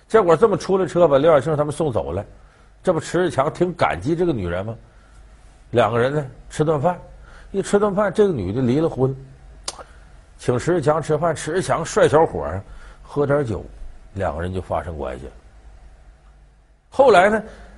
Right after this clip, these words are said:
又请迟志强到家里跳舞，那会儿跳舞最严重的就贴面舞，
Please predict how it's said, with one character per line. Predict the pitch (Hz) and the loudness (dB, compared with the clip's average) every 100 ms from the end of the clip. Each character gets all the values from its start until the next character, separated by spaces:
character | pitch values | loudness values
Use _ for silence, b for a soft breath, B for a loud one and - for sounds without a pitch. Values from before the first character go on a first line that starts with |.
| _ | _
又 | 196 196 | 2 4
请 | - 127 | 4 0
迟 | 180 | 0
志 | 190 | 0
强 | 139 160 | 0 0
到 | 165 | 0
家 | 135 165 | 0 0
里 | 139 | -2
跳 | - 165 | -2 -2
舞， | 156 - - | -2 -6 -10
那 | 151 214 | -2 0
会 | 151 | 0
儿 | |
跳 | - 233 | 0 2
舞 | 190 113 | 2 0
最 | 110 202 | -2 0
严 | 104 131 | 0 -2
重 | 175 180 | -2 -2
的 | 151 | -2
就 | |
贴 | 156 175 | -4 -2
面 | 190 190 | -2 -2
舞， | 92 - 104 | -4 -6 -8